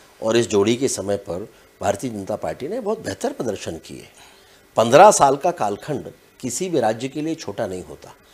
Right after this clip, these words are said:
लोगों की बातों को अगर हम मानें तो लोग तो उस समय जब मैं अध्यक्ष बना उसके पहले ये कहा करते थे कि मध्य प्रदेश में अब भारतीय जनता पार्टी की वापसी कभी नहीं हो पाएगी, अत्यधिक एंटी इनकम्बेंसी है, अब सरकार बन नहीं सकती। और इसलिए सरकार अब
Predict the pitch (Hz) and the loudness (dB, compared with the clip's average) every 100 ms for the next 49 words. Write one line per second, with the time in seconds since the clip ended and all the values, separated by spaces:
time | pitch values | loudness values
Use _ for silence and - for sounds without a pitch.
0 | - - - - 117 143 190 202 151 139 | -20 -20 -20 -2 4 8 8 8 8 8
1 | 196 190 190 180 170 175 123 135 104 85 | 8 6 8 8 6 4 4 4 2 -2
2 | - - _ - 156 135 170 - 190 - | -14 -20 _ 2 6 8 8 6 4 6
3 | 180 180 180 175 170 147 127 156 147 160 | 6 6 8 8 8 6 4 2 2 2
4 | 175 160 - 165 160 165 131 160 165 143 | 4 4 2 2 4 2 4 4 6 4
5 | 160 156 147 170 175 170 131 131 151 143 | 4 2 0 -2 -2 0 0 0 0 2
6 | 156 156 165 170 160 113 113 151 139 139 | 2 2 2 4 4 2 0 -2 -4 2
7 | 151 143 139 156 160 139 - 170 151 131 | 4 6 2 0 0 2 2 0 0 2
8 | 160 151 117 - 92 80 80 - - - | 2 0 -2 -4 -6 -6 -12 -16 -20 -20
9 | - 143 - 180 170 190 135 131 170 143 | 4 4 8 6 8 6 4 6 4 4
10 | 131 117 113 110 120 87 82 - - - | 2 2 -2 -2 -4 -6 -10 -16 -20 2
11 | 135 143 135 123 156 165 127 147 170 - | 4 6 4 6 6 8 6 6 4 4
12 | - - 76 147 - - - 135 156 156 | -6 -10 -14 -14 -16 -16 4 4 6 2
13 | 175 151 127 151 160 170 165 | 2 2 4 6 6 6 2